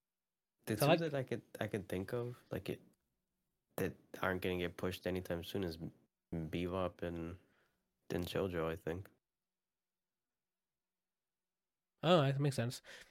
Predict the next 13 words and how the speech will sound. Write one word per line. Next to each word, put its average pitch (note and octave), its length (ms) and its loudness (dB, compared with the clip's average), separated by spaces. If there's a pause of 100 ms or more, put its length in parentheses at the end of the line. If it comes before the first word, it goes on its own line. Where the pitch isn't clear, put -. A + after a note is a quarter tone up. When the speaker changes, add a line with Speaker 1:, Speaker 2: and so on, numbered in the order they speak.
(200)
Speaker 2:
Oh, D#3+ 140 2
speaking G3+ 360 4
of C3 80 6
anime, C#3+ 340 8
I C#3 100 4
saw C#3+ 540 6 (420)
the C#3 120 4
Trigun C3 800 4 (520)
Netflix C3 520 4
remake. G#2+ 420 2 (720)
Speaker 1:
I F2+ 100 0
haven't F2 400 -4
watched E2+ 280 -4